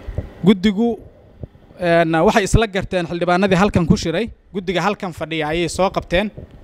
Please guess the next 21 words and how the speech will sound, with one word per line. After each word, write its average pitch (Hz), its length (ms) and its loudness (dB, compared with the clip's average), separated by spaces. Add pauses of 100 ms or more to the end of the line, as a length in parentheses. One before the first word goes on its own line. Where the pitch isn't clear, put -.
(640)
oo 156 140 2
xildhibaanada 170 540 4
halkan 185 320 2
fadhiya 175 340 4 (1120)
inay 202 300 6
arrimahan 185 800 4 (360)
ay 170 180 4
ku 247 200 6
heshiiyeen 180 640 4 (840)
ay 170 140 6
kala 208 260 2
hadlaan 175 420 -2
xukuumadda 180 640 0 (1300)
iyo 165 200 6
ciddii 196 320 2
ay 185 160 4
khusayso 165 520 0 (640)
oo 170 120 6
ay 180 100 8
la 196 140 10
wadaagaan 196 600 4